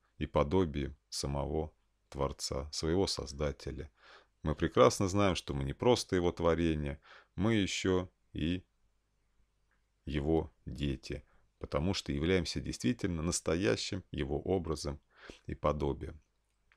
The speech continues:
На этом же прощальном ужине Иисус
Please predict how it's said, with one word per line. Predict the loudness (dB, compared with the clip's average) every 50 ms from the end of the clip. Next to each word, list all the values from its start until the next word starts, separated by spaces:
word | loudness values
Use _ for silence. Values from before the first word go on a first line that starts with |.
| _ -20 -12 _ -10 -10 -10 -12 -14 -14 -4 4
На | 6 6
этом | 8 8 6 6
же | 6 6
прощальном | 8 10 10 10 10 10 10 10 10 10 6 6 6
ужине | 6 6 6 4 2 2 0 -2 -4 -6 -12 _ -20 -20 -20 -20 -20 -20 -20 -20 -20 -20 -20 -20 -20 -20 -20 -20 _ _ _
Иисус | 6 6 6 6 6 6 6 6 6 4 0 -2